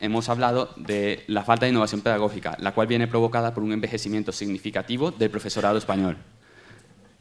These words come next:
Eh, lo que,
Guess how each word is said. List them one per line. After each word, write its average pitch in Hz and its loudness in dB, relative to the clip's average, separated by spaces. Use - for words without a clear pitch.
Eh, 101 -2
lo 113 6
que, 107 2